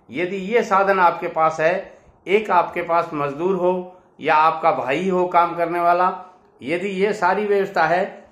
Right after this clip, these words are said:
आप जुझारू प्रवृत्ति के आदमी हैं, तो आज मैं आपको जो business बताने जा रहा हूँ, वो business आप करके एक बोरा बेच करके डेढ़ सौ रुपये कमा सकते हो। यदि आप दिन में सौ बोरे बेच दिए,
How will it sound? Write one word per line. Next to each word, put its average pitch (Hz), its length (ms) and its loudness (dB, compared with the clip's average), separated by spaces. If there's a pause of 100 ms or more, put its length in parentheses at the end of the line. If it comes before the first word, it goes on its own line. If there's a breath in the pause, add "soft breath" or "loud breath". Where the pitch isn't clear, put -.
(100)
आप 147 260 0
जुझारू 196 360 4
प्रवृत्ति 170 500 -4
के 190 80 -4
आदमी 156 340 0
हैं, 180 420 -4 (180)
तो - 60 -6
आज 175 400 2
मैं 190 120 0
आपको 165 380 0
जो 156 180 -4
business 151 440 -6
बताने 156 380 -2
जा 151 180 0
रहा 156 120 0
हूँ, 180 400 -4 (160)
वो 175 140 -2
business 165 460 -2
आप 165 240 2
करके 185 440 -2 (420)
एक 220 320 4
बोरा 185 280 4
बेच 170 280 -4
करके 180 420 -4 (300)
डेढ़ 220 280 2
सौ 214 160 2
रुपये 185 300 2
कमा 165 280 0
सकते - 320 -6
हो। 95 180 -10 (520)
यदि 196 300 2
आप 202 240 6
दिन 175 220 -2
में 196 180 4
सौ 202 280 2
बोरे 196 300 0
बेच 165 220 -4
दिए, 175 580 -2